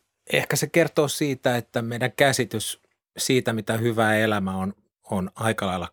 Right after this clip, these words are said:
kaventunut. Se on kiteytynyt siihen vaurauden lisäämiseen. Elikkä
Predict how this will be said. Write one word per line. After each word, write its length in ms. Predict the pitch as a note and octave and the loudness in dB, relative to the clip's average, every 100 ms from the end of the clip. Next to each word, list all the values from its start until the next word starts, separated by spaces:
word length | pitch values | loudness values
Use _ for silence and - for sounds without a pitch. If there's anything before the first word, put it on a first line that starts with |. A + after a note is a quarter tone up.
| - | -2
kaventunut. 720 | G#2+ F#2+ F#2 E2+ - F2 - _ _ _ _ _ | 0 0 -2 -6 -8 -8 -10 _ _ _ _ _
Se 140 | - | -4
on 100 | A2 | -2
kiteytynyt 640 | - C3 C3+ A#2 A#2 G#2 | 0 2 2 2 0 -4
siihen 480 | - G#2+ G#2+ G#2+ G2+ _ _ _ _ _ _ _ _ _ _ | -4 -6 -4 -4 -6 _ _ _ _ _ _ _ _ _ _
vaurauden 680 | B2 A#2 G#2 G2 G2 G2 G2 | 4 4 4 0 -2 -2 -2
lisäämiseen. 840 | G#2+ G2+ G#2+ F#2 F2+ F#2 - A#1+ - _ _ _ - | -2 -2 -4 -8 -10 -10 -10 -10 -14 _ _ _ -6
Elikkä 420 | G2+ G2 - | -4 -4 -6